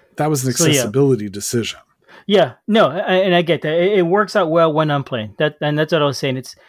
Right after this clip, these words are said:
Speaker 2: it's harder to learn from the first time, but it's much easier when you're playing and you need to reference it. The, and honestly, there aren't that many rules to this.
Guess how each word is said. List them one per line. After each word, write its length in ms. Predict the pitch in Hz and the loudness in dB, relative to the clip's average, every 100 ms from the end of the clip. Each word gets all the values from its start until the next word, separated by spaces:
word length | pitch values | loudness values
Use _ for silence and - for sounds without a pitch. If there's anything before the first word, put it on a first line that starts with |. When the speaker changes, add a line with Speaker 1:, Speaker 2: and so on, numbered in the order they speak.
| _ _ | _ _
Speaker 2:
it's 160 | 156 - | -8 -2
harder 420 | 185 208 202 170 | 2 4 2 2
to 60 | |
learn 220 | 151 170 185 | 0 0 0
from 220 | 202 202 | 0 0
the 80 | 196 | 0
first 260 | 208 202 | -2 -2
time, 400 | - 214 220 214 _ _ _ _ - 139 123 | -2 0 0 -2 _ _ _ _ -14 -14 -4
but 160 | 175 156 | -2 0
it's 180 | 147 156 | -2 -4
much 240 | 160 - - | -6 -6 -4
easier 340 | 175 160 156 | -2 0 0
when 160 | 143 131 | 0 -2
you're 140 | 123 | -4
playing 300 | - 151 147 | -6 -4 -4
and 100 | 131 | -2
you 80 | 131 | -4
need 120 | 131 | -6
to 100 | - | -8
reference 340 | 127 120 113 - | -10 -8 -12 -12
it. 120 | 107 _ _ _ _ _ _ - | -16 _ _ _ _ _ _ -10
The, 180 | 160 220 | -6 0
and 280 | 262 254 - | 2 0 -2
honestly, 340 | 226 240 196 185 | 0 2 0 -2
there 140 | 190 | 2
aren't 180 | 208 190 | 2 2
that 120 | 196 | 2
many 180 | 180 165 | 2 0
rules 260 | 147 156 151 | 0 -2 -2
to 80 | |
this. 220 | 160 156 | -4 -4